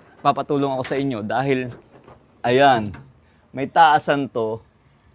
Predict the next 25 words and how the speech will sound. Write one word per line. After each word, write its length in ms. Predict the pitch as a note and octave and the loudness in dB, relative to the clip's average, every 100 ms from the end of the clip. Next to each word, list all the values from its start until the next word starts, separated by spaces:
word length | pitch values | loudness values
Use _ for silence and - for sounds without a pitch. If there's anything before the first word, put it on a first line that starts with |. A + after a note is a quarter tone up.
| - _ _ _ _ _ _ _ _ _ _ - - - - - - - - - _ _ C3+ | -20 _ _ _ _ _ _ _ _ _ _ -20 -20 -20 -20 -20 -12 -6 -6 -6 _ _ -2
Ayun 240 | F3+ F3+ | 0 0
oh, 160 | C#3+ B2 C3 | -2 -4 -6
hanggang 320 | C#3 C#3+ C#3+ | -2 0 2
ganun 320 | C#3+ C#3+ D3 | 2 2 2
lang, 240 | C#3 A#2+ | 2 0
nag-i-stack 560 | C3+ C3 C#3+ C#3+ - C#3+ C3 | -6 -4 -4 -6 -6 -4 -4
up 80 | - | -6
dito. 640 | C3+ C#3 - B2+ A#2+ - _ _ | -4 -4 -2 -2 -2 -4 _ _
Dapat 240 | C3+ C3 C#3 | 0 0 0
kasi 200 | C#3+ D#3 | -4 -2
magle-level 600 | C#3+ C3+ C3+ C3+ B2+ C3+ | -4 -2 0 0 0 -2
yan 120 | C3+ | -4
pa, 80 | B2+ | -6
pa 160 | A#2+ B2 | -6 -4
ganun 240 | B2+ C#3 | -4 -4
eh, 120 | A#2+ | -8
pataas 440 | F#2+ G#2+ A#2+ A#2+ B2+ | -8 -4 0 0 -2
eh, 80 | G2+ | -4
para 240 | A2 A#2 | -4 -4
may, 120 | A#2+ B2 A#2 A2+ | -4 -6 -8 -8
kung 100 | B2 | -6
may 120 | B2+ | -6
makakarga 480 | B2+ B2+ A#2+ B2 B2 | 0 2 2 0 -2
kang 160 | B2 A#2 | -4 0
bagay, 560 | B2 A2+ G#2 G2 G2 | 2 2 -2 -2 -4